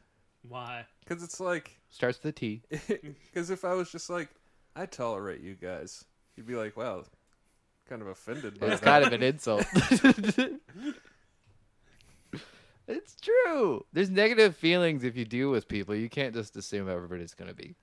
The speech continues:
Speaker 3: happy with each other all the time.
Speaker 1: Well, people will be a lot happier if we just got rid of all the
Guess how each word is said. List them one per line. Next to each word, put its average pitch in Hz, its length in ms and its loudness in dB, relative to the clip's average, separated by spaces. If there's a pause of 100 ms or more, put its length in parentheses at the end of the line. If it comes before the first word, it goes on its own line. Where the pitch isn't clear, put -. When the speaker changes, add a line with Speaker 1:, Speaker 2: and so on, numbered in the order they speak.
(180)
Speaker 3:
happy 85 340 -12
with - 200 -18
each - 140 -20
other - 180 -14
all 64 60 -14
the - 120 -16
time. - 280 -16 (1400)
Speaker 1:
Well, 123 340 -8 (220)
people 120 260 -10
will 117 120 -6
be 113 120 -8
a 107 80 -12
lot 104 300 -14
happier 98 580 -14
if - 160 -20
we 104 60 -14
just 95 320 -14 (240)
got 101 240 -12
rid 101 160 -16
of 95 100 -16
all 98 140 -14
the 85 120 -14